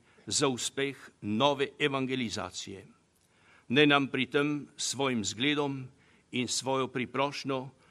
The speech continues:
stoji ob strani blaženi Anton Martin Slomšek.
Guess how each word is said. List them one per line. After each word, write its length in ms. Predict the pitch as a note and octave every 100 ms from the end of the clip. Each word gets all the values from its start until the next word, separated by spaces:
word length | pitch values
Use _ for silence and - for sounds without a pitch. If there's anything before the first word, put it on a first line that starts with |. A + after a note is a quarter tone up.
| - _
stoji 360 | - - D3 D3+
ob 160 | C#3+
strani 540 | - B2+ A#2+ A#2+ A#2+ C3+ - _ _ _ -
blaženi 540 | G#2 C3+ C3 C#3 A#2+
Anton 300 | A#2 A#2 A#2+
Martin 400 | A2+ G#2 - B2
Slomšek. 640 | A2 G#2 G2 F2+ - -